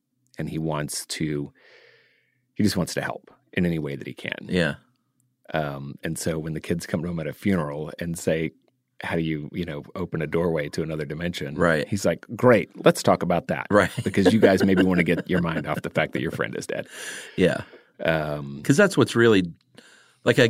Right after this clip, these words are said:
Speaker 2: I get, you know, when some actors need to, like, learn the science behind the thing if they're playing that role.
Speaker 1: Yeah.
Speaker 2: But, like, the h-, the heart of it is the, is the heart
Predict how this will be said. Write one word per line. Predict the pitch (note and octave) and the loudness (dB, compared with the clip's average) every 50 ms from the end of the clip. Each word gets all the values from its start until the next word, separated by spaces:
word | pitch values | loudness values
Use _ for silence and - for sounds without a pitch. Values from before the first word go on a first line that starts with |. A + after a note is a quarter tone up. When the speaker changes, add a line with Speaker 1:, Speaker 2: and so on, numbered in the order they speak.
| A#2 C#3 | 4 4
Speaker 2:
I | B2+ | 4
get, | A#2+ C#3+ C#3 - - F3+ - - | 6 6 6 6 4 0 -6 -2
you | - A2 G#2 | 0 2 4
know, | G2 F#2+ | 4 4
when | G2 F#2+ | 4 2
some | F#2 - G#2+ G2+ | 2 2 2 4
actors | F#2 F#2 F2+ G2+ F2+ F#2 | 4 2 2 0 0 2
need | F#2 F#2 F#2 F#2 F2+ | 2 2 2 0 2
to, | - F2+ | 2 2
like, | E2+ E2+ E2+ - | 2 2 2 0
learn | F2 E2+ F2 F2 F2 | 0 0 0 2 2
the | E2 E2 | 0 0
science | - - E2 E2 E2 - | 0 0 0 0 0 -2
behind | - - E2 E2+ E2+ E2 | -4 -4 -2 0 0 0
the | D#2+ | 0
thing | - - E2+ E2 E2 | 0 0 0 2 0
if | E2+ E2 | 0 0
they're | - F2 D#2 | 0 -2 -4
playing | - - E2+ E2+ E2+ E2 | -2 -2 0 0 2 2
that | E2 - - | 0 2 4
role. | F2 F2+ F2+ F2 E2 D#2 - - | 4 6 6 6 6 4 2 2
Speaker 1:
Yeah. | C#3 D3+ - - - - - - - _ _ _ | 0 0 0 -2 -12 -20 -20 -20 -20 _ _ _
Speaker 2:
But, | _ A#2 A2 | _ 0 2
like, | - A2+ G#2 - - | 2 2 2 4 2
the | A2+ G#2+ | 2 2
h-, | - - - - | 2 -4 -4 -2
the | A2+ G2 | -4 0
heart | - D#3 D#3 C#3 G#2+ | 2 4 4 6 6
of | G2+ F2+ | 6 6
it | F#2+ F2 - | 4 2 2
is | F2+ F2+ F2+ E2+ - - | 2 0 0 0 -2 -6
the, | - - F#2 F2 E2 D2+ - - - _ - _ _ _ _ | -2 0 0 0 0 -2 -6 -12 -20 _ -20 _ _ _ _
is | - F#2+ F#2 F#2 | -2 -2 -2 2
the | E2+ - | 0 0
heart | - - B2 G#2 C#2+ - - | 2 4 4 4 4 2 -6